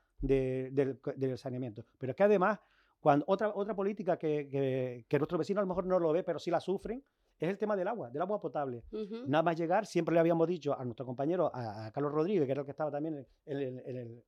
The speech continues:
Speaker 1: en el, en aquella época como consejero del caf, el problema de Cotillo y el Roque no puede seguir así.
Speaker 2: Ujú.
Speaker 1: No puede seguir así. Y de hecho, no solo, no solo se puso lo que es la canalización por medida de urgencia entre Lajares y Cotillo, sino que además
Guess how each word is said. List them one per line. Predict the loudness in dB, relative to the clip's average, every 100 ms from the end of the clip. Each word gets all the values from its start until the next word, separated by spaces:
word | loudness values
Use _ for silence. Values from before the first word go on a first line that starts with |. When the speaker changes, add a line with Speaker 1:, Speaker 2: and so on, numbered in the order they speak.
| -14
Speaker 1:
en | -10
el, | -10 -10
en | -10
aquella | -6 -6
época | -4 -6
como | -8
consejero | -8 -10 -6 -4
del | -4
caf, | -2 -4 -6 _ -8
el | -6
problema | -4 -4 -2
de | -4
Cotillo | -4 -6 -6 -6
y | -4 -4
el |
Roque | -2 -4 -4
no | -6
puede | -6 -8
seguir | -8 -14 -16
así. | -20 -20 -14
Speaker 2:
Ujú. | -12 -2
Speaker 1:
No | 4 4
puede | 6 6 6
seguir | 0 -4 -6
así. | -10 -16 _ _ _
Y | -8
de | -4 0 0
hecho, | 0 -2 -4 -10 _
no | -4 -2
solo, | 2 2 2 -2 -4
no | -2
solo | 0 0 -2
se | -2 -4
puso | -4 -6 -2
lo | -2
que | 0
es |
la | 0
canalización | 0 -2 -2 -6 -8 0 0 0 -8 _ _
por | 0 2
medida | 2 2
de | 2
urgencia | 0 -2 -2 -2
entre | -2 -2 -6 -6
Lajares | -6 -6 -2 0 0 -4 _ _
y | -4 0
Cotillo, | 0 -2 -2 -4 -6 _
sino | -6 0
que | 0
además | 0 0 -2